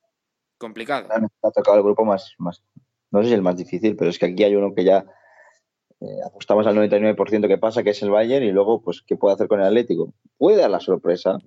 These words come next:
Speaker 1: Y ojo
Speaker 2: porque
Speaker 1: que
Speaker 2: el
Speaker 1: sale el
Speaker 2: Atlético
Speaker 1: Inter y se va directamente, bueno, al grupo del Madrid. Con
Speaker 2: Ojito,
Speaker 1: Shakhtar y
Speaker 2: eh.
Speaker 1: Real Madrid.
Speaker 2: Malas noticias para el Shakhtar,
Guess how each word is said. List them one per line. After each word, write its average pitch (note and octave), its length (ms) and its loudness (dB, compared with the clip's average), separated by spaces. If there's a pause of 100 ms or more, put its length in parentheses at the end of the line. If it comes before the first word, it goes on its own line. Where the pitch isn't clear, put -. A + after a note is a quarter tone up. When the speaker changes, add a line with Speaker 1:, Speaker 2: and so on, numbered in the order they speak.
(120)
Speaker 1:
Y D3 80 -8
ojo F#3 100 -6
Speaker 2:
porque F#3+ 140 -2
Speaker 1:
que F3 60 4
Speaker 2:
el F3 40 4
Speaker 1:
sale G#3+ 200 2
el G#3+ 60 -4
Speaker 2:
Atlético A#3 140 2
Speaker 1:
Inter A#3+ 480 0
y F3+ 180 -10
se E3+ 240 -4
va A3 120 -2
directamente, G#3 560 -4
bueno, G#3 220 -4
al D#3 80 -4
grupo G#3 260 -4
del A#3 100 -2
Madrid. C#3+ 380 -4 (1700)
Con D#3 260 -2
Speaker 2:
Ojito, F#3 160 2
Speaker 1:
Shakhtar A#3 320 2
y G#3+ 40 4
Speaker 2:
eh. G3+ 40 -4
Speaker 1:
Real G3+ 240 0
Madrid. C#3 420 -2 (1500)
Speaker 2:
Malas A#2+ 340 2
noticias B2 340 2
para A#2 220 2
el E2+ 60 -4
Shakhtar, - 400 -2